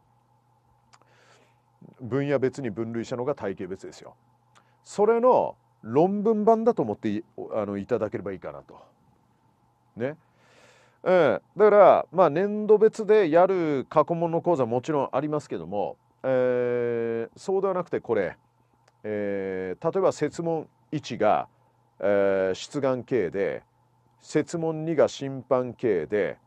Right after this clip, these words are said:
設問三が侵害系だとするじゃないですか。そうすると、出願系は出願系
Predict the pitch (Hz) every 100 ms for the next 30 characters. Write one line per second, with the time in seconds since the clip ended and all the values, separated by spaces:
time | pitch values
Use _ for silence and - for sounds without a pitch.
0 | _ _ _ - 151 139 170 165 151 170
1 | 147 127 - 156 147 147 143 143 139 139
2 | 143 127 - 139 123 82 - - 58 _
3 | _ _ _ _ _ _ _ _ _ _
4 | _ - 190 180 202 165 143 71 _ _
5 | _ _ _ _ _ - - 175 180 165
6 | 175 - 147 135 131 151